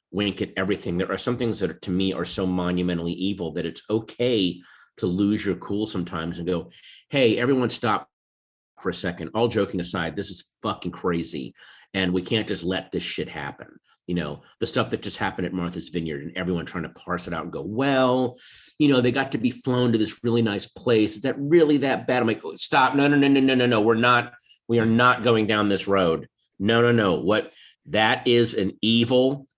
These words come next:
shitty thing he did, period. And we will go from there if we're gonna discuss it. But you're not gonna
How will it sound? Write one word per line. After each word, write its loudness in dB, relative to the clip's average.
shitty -2
thing 0
he 2
did, 0
period. 0
And 0
we 4
will 2
go 2
from 0
there 2
if -6
we're 0
gonna -2
discuss -4
it. -20
But -10
you're -6
not 0
gonna 0